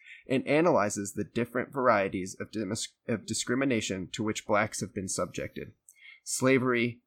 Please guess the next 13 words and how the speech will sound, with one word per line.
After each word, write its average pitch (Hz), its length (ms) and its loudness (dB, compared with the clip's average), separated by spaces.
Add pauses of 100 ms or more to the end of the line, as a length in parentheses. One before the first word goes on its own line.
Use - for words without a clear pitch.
employment 120 480 2
discrimination, 104 840 -2 (120)
wage 131 320 4
discrimination, 90 800 -6 (140)
promotion 143 500 2
discrimination, 71 800 -8 (320)
white 131 260 4
monopoly 120 540 2
power 113 340 4
discrimination 104 720 -2
against 98 340 -6
black 110 240 4
capital, 101 580 -2